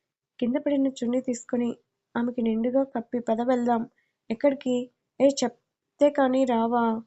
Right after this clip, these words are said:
"అది కాదు సార్, నేను ఇంటికి వెళ్ళాలి. నిన్ను ఇంటి దగ్గర నేను డ్రాప్ చేస్తాను, కానీ చీర ప్యాక్ చేయించుకొని తొందరగా రా" అంటూ యష్ సీరియస్గా చెప్పి బయటికి వెళ్ళేసరికి మధు ఏం అర్థం కాక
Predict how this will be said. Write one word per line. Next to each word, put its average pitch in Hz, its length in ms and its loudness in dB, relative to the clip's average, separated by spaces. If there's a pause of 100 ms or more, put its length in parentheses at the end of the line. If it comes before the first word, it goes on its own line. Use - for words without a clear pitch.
(320)
"అది 233 180 -2
కాదు 285 260 2
సార్, 240 280 -2 (260)
నేను 254 220 2
ఇంటికి 240 280 -2
వెళ్ళాలి. 240 440 2 (480)
నిన్ను 254 240 4
ఇంటి 233 240 0
దగ్గర 262 300 4 (260)
నేను 240 180 -2
డ్రాప్ 220 280 0
చేస్తాను, 247 440 0
కానీ 233 320 0 (580)
చీర 285 200 2
ప్యాక్ 254 340 2
చేయించుకొని 247 580 0 (180)
తొందరగా 247 420 0
రా" 240 160 2 (300)
అంటూ 233 280 0 (580)
యష్ 247 220 -2 (320)
సీరియస్గా 277 500 0
చెప్పి 247 400 -2 (760)
బయటికి 247 280 -2
వెళ్ళేసరికి 247 640 0 (200)
మధు 226 220 -4 (120)
ఏం 254 180 4 (120)
అర్థం 240 280 -2
కాక 247 240 -6